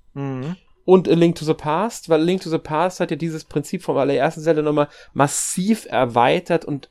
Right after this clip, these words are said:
Speaker 2: in eine andere Richtung gedacht.
Speaker 1: Mhm.
Speaker 2: Wenn man, während man in dem allerersten Zelda ja n-,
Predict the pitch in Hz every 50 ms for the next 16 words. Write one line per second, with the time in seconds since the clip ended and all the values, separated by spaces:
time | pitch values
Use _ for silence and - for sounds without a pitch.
0 | _ _ - 143 151 143 107 131 139 131 131 123 127 139 135 - - 139 120 117
1 | - - 90 85 - - - - _ _ _ _ 135 135 139 135 127 123 131 147
2 | 156 - _ _ - - - - - 135 139 147 143 143 143 143 - - _ 131
3 | 151 156 147 156 151 151 147 151 147 139 - _ _ _ - - 143 135 - -
4 | 147 - - 143 165 - 175 151 170 160 160 156 147 147 143 143 143 139 - -
5 | - -